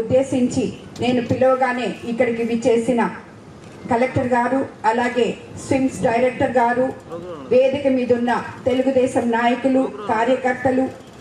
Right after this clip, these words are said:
బీజేపీ నాయకులు, కార్యకర్తలు, జన సైనికులు, అదేవిధంగా ఈ కార్యక్రమానికి దీన్ని ప్రజల్లోకి తీసుకెళ్ళి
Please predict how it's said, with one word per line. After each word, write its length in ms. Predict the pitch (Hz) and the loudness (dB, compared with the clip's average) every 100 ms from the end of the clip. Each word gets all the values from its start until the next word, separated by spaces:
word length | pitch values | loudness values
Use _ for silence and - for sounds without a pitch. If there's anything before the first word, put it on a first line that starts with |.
| - - | -16 -4
బీజేపీ 460 | 247 247 262 262 226 233 | 0 4 2 2 0 2
నాయకులు, 420 | 240 254 254 247 226 - | 2 2 4 4 2 0
కార్యకర్తలు, 760 | 254 240 247 247 233 254 240 233 190 185 | 0 2 2 0 0 2 2 0 0 -2
జన 160 | 247 254 262 | 0 0 2
సైనికులు, 500 | 233 240 240 226 233 - - - - - - - - - 220 | 2 2 0 2 2 0 -14 -20 -20 -20 -20 -18 -10 -2 2
అదేవిధంగా 640 | 277 277 262 262 254 240 - 208 277 | 4 2 2 0 2 0 -2 0 2
ఈ 40 | 311 - | 2 2
కార్యక్రమానికి 920 | 240 262 262 285 240 247 240 247 262 190 - - - - - - - - 175 | 0 2 2 2 0 2 0 -2 -2 -4 -4 -12 -18 -18 -18 -18 -18 -6 -2
దీన్ని 340 | 254 254 247 190 - - - - - - | 0 2 2 0 -4 -14 -18 -18 -18 -4
ప్రజల్లోకి 680 | - 254 320 320 330 320 294 - | 2 2 2 2 2 2 -2 -2
తీసుకెళ్ళి 540 | 269 - - 254 254 | -2 -2 0 0 0